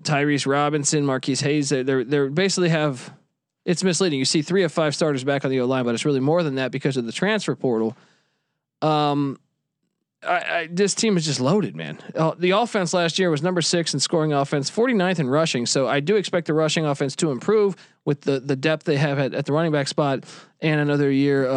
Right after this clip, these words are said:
Speaker 2: think,
Speaker 1: experience
Speaker 2: uh,
Speaker 1: and the improvement of the offensive line.
Speaker 2: losing Trey Sermon obviously was a, uh,
Speaker 1: Well, he went to Ohio State.
Speaker 2: I know.
Speaker 1: Yeah, okay.
Speaker 2: So that blow, you, we saw how good he was for Ohio State. You
Speaker 1: Yeah.
Speaker 2: know, rushed for, like, five hundred yards in the, uh, Big Ten championship game.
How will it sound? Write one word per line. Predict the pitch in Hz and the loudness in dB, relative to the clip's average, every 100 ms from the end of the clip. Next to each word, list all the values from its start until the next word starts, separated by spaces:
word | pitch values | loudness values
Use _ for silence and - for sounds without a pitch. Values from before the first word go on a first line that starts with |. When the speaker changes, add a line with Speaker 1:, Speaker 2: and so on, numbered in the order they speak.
| 139 | 0
Speaker 2:
think, | |
Speaker 1:
experience | 123 123 113 110 107 | 2 2 2 2 2
Speaker 2:
uh, | |
Speaker 1:
and | 160 143 | 0 0
the | 143 | 0
improvement | 127 - 240 170 139 | -2 0 0 0 0
of | |
the | 131 | -2
offensive | 127 139 123 | -2 -2 -2
line. | 123 147 87 120 | -2 -2 -2 0
Speaker 2:
losing | 139 131 127 | 0 2 -2
Trey | - 131 117 | 0 -2 -2
Sermon | - 127 120 110 101 | -2 0 0 0 -2
obviously | 98 113 113 113 101 113 110 | -2 -2 0 -2 -2 -2 -2
was | 107 101 107 | 0 -2 -2
a, | 104 98 | -2 0
uh, | 98 | 0
Speaker 1:
Well, | - | 2
he | 214 | 2
went | 202 | 2
to | 160 | 0
Ohio | 160 151 | 0 0
State. | - 226 175 | 0 0 0
Speaker 2:
I | 120 | 0
know. | 127 190 | 0 0
Speaker 1:
Yeah, | 143 107 | 0 -2
okay. | 165 | -2
Speaker 2:
So | 131 104 98 - _ _ - | 0 -2 -4 -10 _ _ -4
that | 123 120 | -4 -2
blow, | 123 139 135 113 107 | 0 2 2 0 -2
you, | 120 131 | -2 -2
we | 131 | -2
saw | - 175 151 | 0 0 2
how | 135 | 0
good | 127 170 160 | 0 0 2
he | 131 | 0
was | 123 117 - | 0 0 0
for | 139 131 | 0 2
Ohio | 120 131 123 | 2 0 0
State. | 110 151 151 117 - _ _ | -2 0 0 -2 -8 _ _
You | 127 | 0
Speaker 1:
Yeah. | 127 | 0
Speaker 2:
know, | 113 | 2
rushed | 139 135 | 0 0
for, | 139 | -2
like, | 113 110 - | -2 -4 -6
five | - 135 143 | -2 0 0
hundred | 147 139 | 0 0
yards | 127 143 131 | 0 0 0
in | 120 | -2
the, | 120 | -2
uh, | 110 113 110 | 0 0 0
Big | 127 127 | -2 -2
Ten | 127 | -2
championship | 110 143 120 110 113 | 0 -2 0 -2 -2
game. | 113 110 | -2 -2